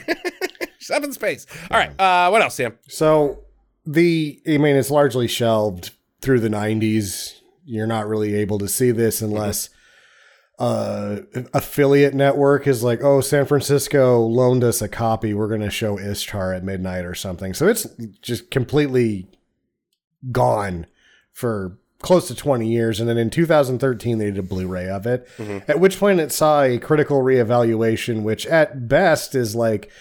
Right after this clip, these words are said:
Speaker 2: you know, this is actually pretty funny. And then at worst, they're like, "Oh, this doesn't deserve half the shit that it gets."
Speaker 1: Yeah.
Speaker 2: Um, it's not that bad. Because it's not that bad.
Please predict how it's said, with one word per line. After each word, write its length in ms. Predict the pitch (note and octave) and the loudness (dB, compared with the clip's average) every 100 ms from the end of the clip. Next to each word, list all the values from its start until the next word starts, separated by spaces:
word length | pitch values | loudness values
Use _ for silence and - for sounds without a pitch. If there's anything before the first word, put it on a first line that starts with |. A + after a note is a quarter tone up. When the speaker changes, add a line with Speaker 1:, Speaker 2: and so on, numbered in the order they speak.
| - - | -10 2
Speaker 2:
you 100 | E3+ | 4
know, 60 | |
this 140 | F3 E3+ | 4 2
is 120 | D#3 | 2
actually 340 | D3+ - C#3 | 2 2 -4
pretty 260 | - C#3 A#2 | 0 0 0
funny. 400 | - A2 F#2+ F#2 _ - - _ - | 0 -4 -4 -8 _ -20 -20 _ 0
And 200 | C#3+ C#3+ | 2 4
then 120 | C#3+ | 4
at 140 | C#3+ B2 | 2 2
worst, 360 | D#3 E3+ - | 4 4 2
they're 120 | D3 C3+ | 0 2
like, 280 | B2 - | 2 0
"Oh, 60 | C#3 | 0
this 180 | D#3 D3+ | 0 2
doesn't 340 | D3 C3 A#2+ | 2 2 0
deserve 440 | G2+ G2 G2+ F#2+ E2 | -4 -4 -4 -6 -8
half 460 | - A2+ G#2+ F#2+ | -10 -4 -2 -4
the 140 | F#2 F2 | -6 -8
shit 300 | - E2 D2 | -8 -8 -12
that 120 | D2 | -14
it 160 | D2 - | -14 -16
gets." 440 | D2 C2 - - | -20 -14 -12 -12
Speaker 1:
Yeah. 200 | F2 E2+ C#2 _ _ _ | -14 -16 -16 _ _ _
Speaker 2:
Um, 580 | G2 F2 E2+ D#2+ D2+ C2+ _ _ _ _ _ | -10 -8 -8 -12 -16 -20 _ _ _ _ _
it's 200 | B2+ - | -4 -2
not 300 | C#3+ C3 G#2 | 0 0 -2
that 300 | G2+ G2+ F#2+ | -4 -6 -8
bad. 440 | F2 D#2+ - - - _ _ - | -10 -12 -14 -20 -20 _ _ -6
Because 220 | G3+ A3 A#3+ | -2 -2 -2
it's 140 | - | -2
not 180 | A#3+ F#3 | 0 0
that 180 | A#2 - | -2 -4
bad. 340 | E2+ - - | -12 -14 -20